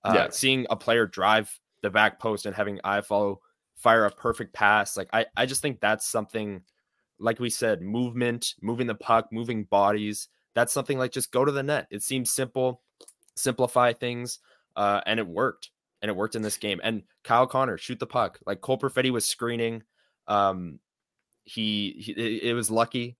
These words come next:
Speaker 1: It got deflected. It still went in. Uh, but again, Kyle Connor shooting the puck, moving bodies. Cole Perfetti's kind of screening. It is just things that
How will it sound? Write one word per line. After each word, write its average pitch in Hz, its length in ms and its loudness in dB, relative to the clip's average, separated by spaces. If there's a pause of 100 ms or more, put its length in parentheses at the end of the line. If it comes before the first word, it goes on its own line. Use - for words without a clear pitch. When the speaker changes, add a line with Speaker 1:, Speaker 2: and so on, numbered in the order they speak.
Speaker 1:
It 101 100 -8
got 107 220 2
deflected. 104 500 -2
It 90 140 -8
still 104 300 0
went 98 160 0
in. 95 240 -4 (400)
Uh, 87 300 -2 (220)
but 107 240 6 (160)
again, 107 420 4 (340)
Kyle 117 200 6
Connor 117 300 2
shooting 120 240 -4
the 113 80 0
puck, 113 320 2
moving 113 300 -2
bodies. 107 400 4
Cole 113 160 -4
Perfetti's 113 400 -4
kind 110 260 0
of 107 80 -4
screening. 110 540 -2 (320)
It 123 100 -2
is 135 140 0
just - 260 0
things 131 300 -2
that 117 240 2